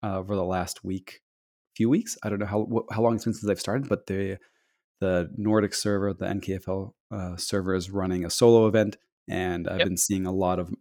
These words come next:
Speaker 1: alt event, alt, um, accounts rolling out on T C O, and it's fun to see, you know, who's got what alt account. I don't know if, I don't know if you're in this one, Zach, but, uh, Black Hole X is a favorite, you know, and, uh, the second act has a good one, Final Act, which I really enjoy. I don't know, get a good chuckle out of <laughs> seeing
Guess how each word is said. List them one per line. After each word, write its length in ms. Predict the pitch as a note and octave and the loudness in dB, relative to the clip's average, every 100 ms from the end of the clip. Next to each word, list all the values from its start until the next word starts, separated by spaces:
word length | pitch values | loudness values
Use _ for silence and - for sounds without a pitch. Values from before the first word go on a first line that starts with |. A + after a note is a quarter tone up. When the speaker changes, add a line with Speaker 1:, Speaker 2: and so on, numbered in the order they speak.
| _ _ - | _ _ 2
Speaker 1:
alt 240 | G2+ G#2 | 2 2
event, 220 | F#2 F2+ - | 0 0 2
alt, 320 | G2+ F#2+ - - | 0 0 -4 -8
um, 560 | G2+ F#2 F2+ F2 F2 F#2 _ _ - - - | -6 -4 -4 -4 -6 -8 _ _ -16 -14 -10
accounts 500 | - D3 G#2 F#2 - | 2 4 4 0 -4
rolling 420 | - A2 G2+ G2+ | 0 4 4 4
out 140 | F#2+ F#2+ | 0 -2
on 140 | F#2 | -4
T 140 | - G#2 | -4 -2
C 220 | - F#2+ | 0 2
O, 120 | F#2 | 2
and 100 | F2 | 0
it's 100 | E2+ | -4
fun 220 | - F#2+ | -2 -2
to 60 | E2+ | 0
see, 340 | - F#2 F2+ - _ | 0 0 -2 -8 _
you 120 | A#2+ | -2
know, 160 | F2+ F2 | -2 -2
who's 240 | - G2+ | -4 -4
got 160 | G2 - | -2 -2
what 120 | F#2+ | 0
alt 180 | F2+ E2+ | -2 -4
account. 340 | - F#2 F#2 - - | -4 -4 -4 -8 -8
I 40 | - | -2
don't 80 | E4+ | 2
know 100 | B3+ | 2
if, 140 | - | 0
I 40 | D3+ | 0
don't 100 | G#2+ | 2
know 60 | |
if 180 | D#3 - | 0 0
you're 100 | A2+ | 2
in 60 | A2+ | 4
this 160 | G2+ - | 2 -2
one, 140 | F#2+ | -2
Zach, 280 | F#2+ F2 - | 0 0 0
but, 140 | F2+ F2 | -4 -2
uh, 100 | E2+ | 0
Black 240 | A2 G#2+ | 0 2
Hole 160 | A2 G2+ | 2 2
X 160 | - | 0
is 80 | G2+ | -6
a 60 | F#2+ | -2
favorite, 420 | G#2+ G2+ G#2 - - - _ - | -2 0 0 -2 -10 -20 _ -6
you 120 | G2+ | -2
know, 280 | F#2+ G2 F#2+ | 0 -2 -2
and, 400 | - F2+ F2+ F2 | -4 -4 -2 -2
uh, 380 | F2+ F2+ F2 F2+ _ - | -4 -4 -4 -8 _ -8
the 80 | |
second 360 | G2 A2+ A2 G#2 | -2 0 0 0
act 160 | G2 G2 | 0 -2
has 140 | F2 | -4
a 40 | |
good 160 | F2 G2 | 0 0
one, 240 | F#2 F#2+ | 2 0
Final 360 | F2+ F#2+ G2 F2+ | -2 -2 0 -2
Act, 180 | E2+ F2+ | -4 -6
which 160 | G2 F2+ | -8 -6
I 40 | |
really 280 | F2 F2 F2 | -6 -6 -6
enjoy. 360 | E2+ F#2+ F2 F2+ - | -8 -8 -8 -10 -8
I 40 | |
don't 140 | F#2+ E2+ | -6 -6
know, 120 | F#2 | -2
get 140 | - D3 | 6 8
a 40 | |
good 140 | C#3+ B2+ | 10 8
chuckle 380 | A#2 G#2 A2+ G#2+ | 6 2 0 -2
out 120 | G2+ | -2
of 100 | F#2 | -4
<laughs> 0 | |
seeing 220 | - | -2